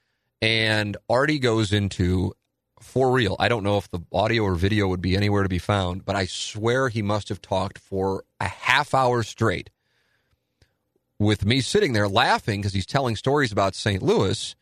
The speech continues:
some story about some guys picking him up and taking him to a White Castle. I think that was the theme of the story. And it's, you know,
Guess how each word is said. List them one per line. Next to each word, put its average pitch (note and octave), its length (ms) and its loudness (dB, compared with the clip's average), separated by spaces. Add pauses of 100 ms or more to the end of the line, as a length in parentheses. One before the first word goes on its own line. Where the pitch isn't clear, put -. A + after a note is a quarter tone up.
(960)
some A3 280 -2
story B2+ 340 0
about F#2+ 220 0
some F#2 180 -4
guys F#2+ 320 0 (100)
picking B2 300 -4
him F#2 140 0
up G#2 160 0
and F2 100 -4
taking G2+ 300 -2
him F2+ 80 0
to F#2 120 0
a F2 60 -2
White G2 300 -2
Castle. - 440 -2
I F#2 80 0
think B2+ 220 -2
that A2 140 -2
was F#2+ 140 -4
the F2+ 100 -8
theme G#2+ 240 -4
of F#2+ 40 -4
the E2 80 -14
story. - 440 -8 (340)
And C3 180 2
it's, - 460 -6
you D3+ 120 2
know, - 120 -8